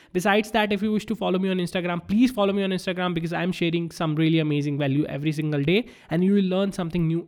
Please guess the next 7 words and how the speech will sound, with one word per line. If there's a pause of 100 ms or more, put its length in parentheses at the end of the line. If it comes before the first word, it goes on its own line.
every
single
day. (380)
So (100)
that's
there. (200)
So